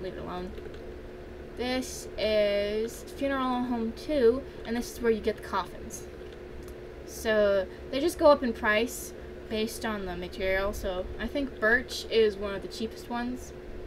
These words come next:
So they have birch, one thousand, mangrove, three thousand, dark oak, five thousand, uh, jungle wood, eight thousand,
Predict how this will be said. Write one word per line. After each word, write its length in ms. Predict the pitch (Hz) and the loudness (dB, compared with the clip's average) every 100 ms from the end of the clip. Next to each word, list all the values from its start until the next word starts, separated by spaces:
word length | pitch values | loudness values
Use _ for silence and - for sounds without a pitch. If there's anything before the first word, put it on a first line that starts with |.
| - - - - - - | -8 -10 -10 -12 -14 -12
So 160 | - 196 | -4 -2
they 80 | 175 | 0
have 240 | 143 - | -4 0
birch, 320 | 196 202 - 226 | 0 2 -4 -6
one 180 | 202 208 | -6 -2
thousand, 560 | 185 190 185 185 - | 0 0 -4 -6 -8
mangrove, 640 | 185 185 202 196 196 196 180 - - - - | -6 -6 -2 2 2 2 -2 -10 -10 -10 -2
three 140 | 208 | 0
thousand, 520 | 208 202 196 196 202 - - | 0 -2 -2 -4 -6 -10 -6
dark 200 | 208 202 - | -2 -2 0
oak, 180 | 190 185 - | -2 -2 -4
five 180 | 180 180 | -6 -4
thousand, 360 | 185 185 196 220 - - - | -4 -4 -6 -8 -10 -12 -8
uh, 200 | 196 202 | -2 0
jungle 380 | 185 196 208 208 | 0 0 0 2
wood, 240 | 208 196 190 | 4 2 0
eight 240 | - 208 - | -2 -2 0
thousand, 460 | 208 202 208 202 | -2 -2 -2 -6